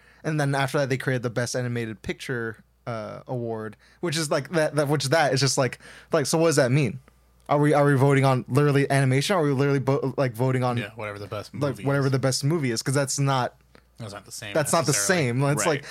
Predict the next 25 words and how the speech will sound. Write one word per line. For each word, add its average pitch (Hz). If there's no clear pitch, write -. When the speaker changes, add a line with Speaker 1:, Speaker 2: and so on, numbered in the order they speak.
Speaker 1:
if, 156
if, 170
like, 151
if 147
that 170
was 160
the 135
case, 185
then, 123
like, 117
like, 123
um, 107
Coraline, 135
you 135
know, 120
Kubo, 135
like, 143
you 175
know, 165
like, 156
a 143
lot 180
of, 160
like, 139
the, 120